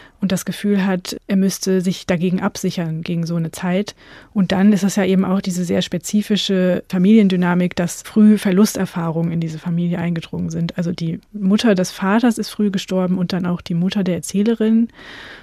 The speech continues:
Diese beiden Figuren, der Großvater und der Vater, können damit halt nicht umgehen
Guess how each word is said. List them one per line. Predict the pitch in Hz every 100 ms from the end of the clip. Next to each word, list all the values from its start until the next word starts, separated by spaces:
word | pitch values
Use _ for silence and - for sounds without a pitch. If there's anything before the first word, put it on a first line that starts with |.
| -
Diese | 185 190
beiden | 185 190 190 185 180 180 226 -
Figuren, | - 190 196 226
der | 202 175
Großvater | 185 202 - 185 202
und | 175
der | 180
Vater, | 185 190 196
können | - 190 190 190 196
damit | - 180 175
halt | 175 165 -
nicht | 185
umgehen | 196 208 185 165 190